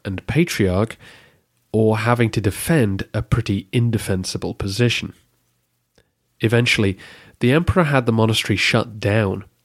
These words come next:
and its leading men exiled, but this isn't the last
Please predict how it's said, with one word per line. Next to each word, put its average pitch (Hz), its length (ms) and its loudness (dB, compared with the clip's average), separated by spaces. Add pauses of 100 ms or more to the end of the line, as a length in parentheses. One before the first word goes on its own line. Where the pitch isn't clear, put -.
(260)
and 107 80 -2
its 104 220 -4
leading 104 280 2
men 95 280 0
exiled, 95 580 -2 (720)
but - 140 -10
this 95 180 -2
isn't 113 240 0
the 110 100 0
last 107 580 0